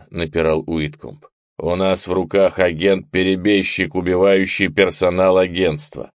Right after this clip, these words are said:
Вам было поручено включиться, отыскать и ликвидировать упомянутую изменницу. На мой взгляд, вы ничуть не приблизились к ее отысканию.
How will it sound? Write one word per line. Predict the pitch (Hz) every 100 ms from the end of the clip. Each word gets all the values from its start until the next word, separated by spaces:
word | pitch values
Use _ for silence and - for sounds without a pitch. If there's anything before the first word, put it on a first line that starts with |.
| _ _
Вам | 73 90 101 104
было | 107 107
поручено | 101 107 110 107 110 107
включиться, | 98 - 113 - 95 92 85 - 90
отыскать | 85 95 92 113 104 - 113 101
и |
ликвидировать | 104 104 107 127 104 120 104 95 87 80
упомянутую | 95 80 98 95 90 90 87 95 - 98
изменницу. | 87 90 80 73 57 50 - - _ _ _
На | - 87
мой | 92 101
взгляд, | 92 80 92 104 87 78
вы | 92
ничуть | 104 104 117 123 -
не | 123
приблизились | 127 127 120 135 147 110 107 98
к | -
ее | 101 98 95
отысканию. | 78 101 95 98 87 78 71